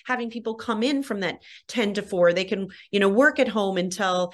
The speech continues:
they come in where we can be together. Why force someone into this time, these box times where everyone's on the road. I mean, that's not healthy. And then start thinking about, you know, using outdoor space more. I keep saying, like, we're,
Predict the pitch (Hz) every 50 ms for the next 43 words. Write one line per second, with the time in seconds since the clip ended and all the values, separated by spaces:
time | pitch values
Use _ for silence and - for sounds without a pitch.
0 | - - _ - 202 202 202 - 220 208 196 196 185 185 185 175 180 180 170 180
1 | 175 - 202 185 175 175 175 175 175 180 170 160 170 170 170 165 165 170 175 226
2 | 277 269 262 - - 247 247 277 269 269 - - 247 220 220 214 208 208 214 208
3 | 214 185 190 185 185 - - - - - - 220 233 233 233 226 208 185 180 -
4 | - - 202 170 165 208 214 214 - - - - 202 202 208 202 196 185 180 165
5 | - - 175 202 190 185 208 196 196 185 180 190 185 190 214 220 262 294 277 214
6 | 180 - 165 160 156 156 156 151 165 - - 196 196 202 202 208 208 226 254 311
7 | 294 - 196 151 156 - - - - - - - 226 240 262 262 262 262 - 311
8 | 311 302 311 311 320 330 339 403 403 415 392 359 302 277 269 254 240 247 - -
9 | - - - - 254 240 240 226 190 202 226 254 269 262 302 285 254 - - 196
10 | 220 269 254 262 262 226 220 - - 175 160 160 160 - 175 160 147 151 160 -
11 | - 277 262 - - - 311 311 262 226 196 185 190 185 170